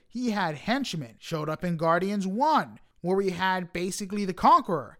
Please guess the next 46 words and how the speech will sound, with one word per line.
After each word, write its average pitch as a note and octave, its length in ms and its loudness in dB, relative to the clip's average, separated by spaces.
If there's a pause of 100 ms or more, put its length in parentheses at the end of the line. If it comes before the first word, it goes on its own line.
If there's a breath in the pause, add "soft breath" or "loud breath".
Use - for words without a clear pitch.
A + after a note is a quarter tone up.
(120)
Hey, B3+ 300 4
he F3 160 0
was A3 200 2
a G#3+ 80 2
henchman G#3+ 560 -2
working G3 380 0
for F#3 160 -2
Thanos. F3+ 540 -4 (200)
Great, D#4+ 640 0
we're C4 180 -2
getting C4 400 -4
hints, B3 580 -4
we're A#3+ 200 -4
getting B3 360 -6
something B3 760 -4 (220 soft breath)
that A3 200 2
we're A3 180 0
able A3+ 300 -2
to G#3+ 160 -10
show A3 400 0
that, F3+ 220 -6
hey, G3 240 0
this E3+ 180 -6
guy's F#3 320 -2
the C#3+ 140 -12
big C#3+ 260 -10
bad, F#3+ 300 -2
he's E3+ 160 -8
having D#3 320 -6
all E3+ 260 -4
these F3 220 -8
stuff - 260 -8
affected, B3 500 -2 (200 soft breath)
and A3+ 180 -4
he's G#3 160 -6
after G3 460 0
what F3+ 240 -2
these E3+ 220 -8
heroes F3 380 0
are D3+ 80 -6
stumbling E3 440 -2
upon. B2 440 -14 (200)
The G3 100 2
next E4 280 0
big A3+ 200 -4
movie G#3+ 440 0